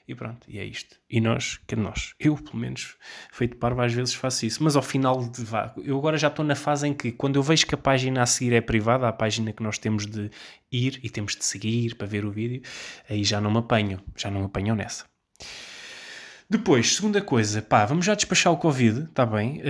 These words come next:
Hum, eh, vacinas, tá lá, muitas vacinas, tá muita, muita vacina aí. Muito bem, sim senhor. Hum,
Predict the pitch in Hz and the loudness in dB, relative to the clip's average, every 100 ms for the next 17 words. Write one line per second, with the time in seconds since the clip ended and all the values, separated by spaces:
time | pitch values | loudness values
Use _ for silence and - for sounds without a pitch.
0 | 123 120 117 120 117 113 - _ _ _ | 2 4 2 2 2 0 -4 _ _ _
1 | _ _ _ _ - - 131 120 117 - | _ _ _ _ -12 -2 2 2 4 6
2 | 151 175 180 - - 131 156 190 233 240 | 6 6 2 -2 -2 -2 0 2 4 4
3 | 220 214 214 185 185 220 220 208 185 196 | 4 0 -4 -4 -2 0 0 0 -2 -4
4 | 190 190 190 190 190 180 170 185 170 180 | -4 -4 -4 -4 -4 -4 -4 -4 -2 -2
5 | 220 226 - - - - - 147 143 185 | -4 -6 -12 -18 -16 -8 -4 0 0 0
6 | 190 147 151 - 143 135 160 180 135 139 | -2 -2 -2 -2 0 2 2 0 0 0
7 | 139 139 139 139 139 143 | 0 0 -2 -2 -4 -6